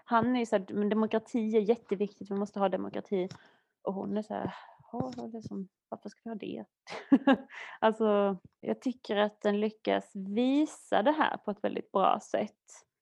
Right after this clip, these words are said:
Och framförallt när hon sen kommer fram till de här krigsdelarna, så drar hon också, som man säger, den nutida Hedvig drar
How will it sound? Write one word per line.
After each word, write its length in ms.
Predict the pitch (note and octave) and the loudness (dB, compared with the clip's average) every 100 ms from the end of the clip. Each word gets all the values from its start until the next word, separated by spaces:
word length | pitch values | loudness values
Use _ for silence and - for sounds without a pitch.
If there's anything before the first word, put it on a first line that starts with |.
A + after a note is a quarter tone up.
| _ _ _ _ | _ _ _ _
Och 280 | - A3+ - _ _ - - _ _ | 2 2 0 _ _ -16 -16 _ _
framförallt 400 | - A#3+ A3+ A#3+ | -4 -2 2 2
när 80 | A3+ | 2
hon 140 | A#3 A#3+ | 0 -2
sen 140 | B3 | -4
kommer 180 | A#3+ A3 | -2 -6
fram 420 | A3 A#3+ A3 G#3 | -2 0 0 0
till 100 | A3 | -2
de 60 | A3+ | -2
här 120 | A3 | -4
krigsdelarna, 1500 | - D4 - - - - - G3 G#3 - - - G#3+ A#3 C4+ - _ _ _ _ | -8 -12 -12 -20 -20 -20 -16 -6 -4 -2 -2 -2 0 -2 -2 -8 _ _ _ _
så 640 | - - - G#3 G#3 G3+ - _ _ - - | -20 -6 0 2 4 2 -2 _ _ -14 -4
drar 360 | A#3+ A#3+ G#3 | 2 6 6
hon 160 | G3 A3 | 4 0
också, 240 | A#3 G3+ | 0 -2
som 100 | F#3+ | -2
man 80 | G3 | -2
säger, 220 | G3 E3+ | -2 -2
den 80 | F3+ - G3 | -4 -2 0
nutida 360 | G#3+ G#3+ F#3+ | 0 0 2
Hedvig 420 | G#3+ G3+ F#3 F3+ | 4 2 2 -2
drar 480 | G3 G3+ G3 F#3 F3+ | 2 4 6 4 0